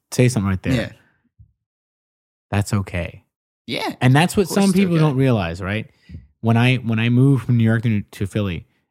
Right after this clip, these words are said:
Speaker 1: and my friends were going, "What the fuck are you doing?" Right? Like, they
Speaker 2: Yeah.
Speaker 1: acted like I was moving to Russia, right?
Speaker 2: <laughs>
Speaker 1: I'm like, "It's an hour and a half away. Like,
Speaker 2: Yeah.
Speaker 1: relax," right? But again,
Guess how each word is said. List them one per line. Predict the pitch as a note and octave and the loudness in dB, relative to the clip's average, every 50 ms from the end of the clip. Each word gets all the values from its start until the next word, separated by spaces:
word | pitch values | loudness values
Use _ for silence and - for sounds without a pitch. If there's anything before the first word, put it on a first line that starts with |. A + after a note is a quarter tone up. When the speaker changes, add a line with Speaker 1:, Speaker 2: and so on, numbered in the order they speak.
| _ - | _ -4
Speaker 1:
and | A2 G#2 | -2 0
my | G#2 A2 A2 | 2 2 0
friends | G#2 - - C#3 D3 D#3 C3+ A2 G2 F2+ - - | 0 0 2 2 4 4 4 2 0 -2 -6 -6
were | - G#2 G#2+ | -6 -4 0
going, | A2 A2+ A2 G2 F#2+ | 2 2 4 4 2
"What | F#2 G2 - | 0 -2 -4
the | - | -8
fuck | A#2+ - - B2+ B2 C#3 | -10 -8 -8 -8 -6 -6
are | C3+ | -6
you | B2 B2 | -6 -4
doing?" | A2+ - B2 B2 B2+ A2 F2+ F2+ | -4 -2 0 0 0 0 -2 -4
Right? | F#2+ G2 F#2 G#2 A#2 A#2+ | -6 -6 -4 -4 -2 -2
Like, | A#2+ A2+ | -4 -4
they | - C#3+ C3+ | -2 -2 -2
Speaker 2:
Yeah. | C3+ - | 0 0
Speaker 1:
acted | D#3 F3+ F#3 - F#3 | -2 -2 -2 0 0
like | F3+ E3 D3+ | 0 2 2
I | D3 | 4
was | C#3 A#2+ | 4 4
moving | C3+ D3+ D#3 D3+ | 4 4 2 2
to | B2+ G2+ | 0 0
Russia, | F#2 F#2+ F#2 F#2+ - - G2+ D2+ - - _ _ | -2 -2 -2 -4 -4 -4 -6 -6 -8 -12 _ _
right? | - F2+ G2+ B2 C3+ C3 C#3+ - | -8 -4 -2 -2 0 -2 -2 -4
Speaker 2:
<laughs> | C#3 B2 | -6 -6
Speaker 1:
I'm | C3+ C3+ | -2 0
like, | C3+ C3 B2+ | 2 2 4
"It's | C#3+ C#3+ - - | 2 2 2 0
an | D3+ - | -2 0
hour | G#2 B2+ D#3 F3 | 0 0 2 2
and | D#3+ | 2
a | B2 A2+ | 2 0
half | C3 E3+ - - - | 0 -2 -4 -6 -8
away. | G#2+ G#2 G#2+ G2 F2 | -8 -6 -6 -8 -8
Like, | F#2+ G2 F#2+ - | -8 -10 -10 -6
Speaker 2:
Yeah. | - G#2+ | -4 -2
Speaker 1:
relax," | G#2+ A#2 A#2+ - - G2+ - - | 0 0 0 -2 -4 -10 -10 -6
right? | - A2 C3 D#3 - - - - - - _ _ _ - | -4 -2 -2 -4 -6 -12 -20 -20 -20 -20 _ _ _ -2
But | A2 B2+ B2 | 0 0 2
again, | B2 A#2+ B2 C3+ C3+ A2+ F2+ F2 | 2 2 2 2 2 2 0 -2